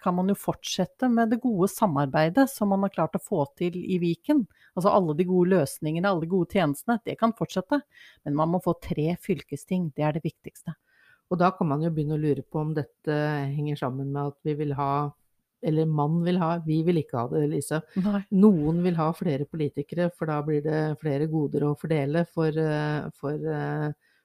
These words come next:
Speaker 2: politiske partier. Det, altså, jeg undres, jeg synes det er sært, altså. Ehm, men du vet at det var en undersøkelse, eh, i, gjort, eh, før jul, eh, fra Norstat, på oppdrag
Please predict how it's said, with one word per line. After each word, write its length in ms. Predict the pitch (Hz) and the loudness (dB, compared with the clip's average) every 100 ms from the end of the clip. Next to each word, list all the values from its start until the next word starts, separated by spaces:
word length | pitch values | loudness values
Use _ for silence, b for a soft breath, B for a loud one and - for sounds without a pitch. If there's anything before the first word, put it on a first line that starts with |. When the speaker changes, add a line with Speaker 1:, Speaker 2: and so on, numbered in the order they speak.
| _ | _
Speaker 2:
politiske 400 | 175 151 - - 175 | 0 0 0 -6 -4
partier. 440 | 180 180 202 202 156 | -2 2 2 0 -2
Det, 380 | 170 156 156 156 147 139 - - | 0 0 0 -2 -6 -10 -10 -6
altså, 220 | 147 147 | -2 2
jeg 380 | 147 151 165 - | 4 4 2 2
undres, 500 | 156 131 165 165 - | 2 2 -2 -4 -4
jeg 140 | 156 | -4
synes 240 | 147 131 | -2 -4
det 80 | 131 | -2
er 80 | 127 | -2
sært, 260 | - 123 - | -2 -6 -6
altså. 200 | 131 - _ b b b b - | -12 -14 _ b b b b -2
Ehm, 560 | 151 151 151 147 151 b b b | 0 2 2 0 -2 b b b
men 80 | 196 | 4
du 60 | 214 | 6
vet 160 | 220 | 6
at 120 | 226 220 | 2 2
det 80 | 208 | 4
var 220 | 180 160 | 4 4
en 220 | 180 190 190 180 | 2 2 0 2
undersøkelse, 800 | 202 147 131 135 - 165 320 359 _ | 2 2 0 -4 -4 -6 -4 -6 _
eh, 460 | 190 185 185 180 170 | -4 0 0 0 0
i, 360 | 175 170 170 165 | 0 0 0 0
gjort, 340 | 180 _ - | -2 _ -2
eh, 160 | 180 165 | 0 0
før 260 | - 165 | 0 0
jul, 340 | 160 175 311 294 - | 2 2 0 -4 -6
eh, 240 | 175 175 | -4 -4
fra 200 | 165 165 165 | -2 -2 -2
Norstat, 560 | 156 - 269 302 _ _ | -2 -4 -6 -6 _ _
på 100 | 180 | -8
oppdrag 320 | - 147 143 | -6 -4 -4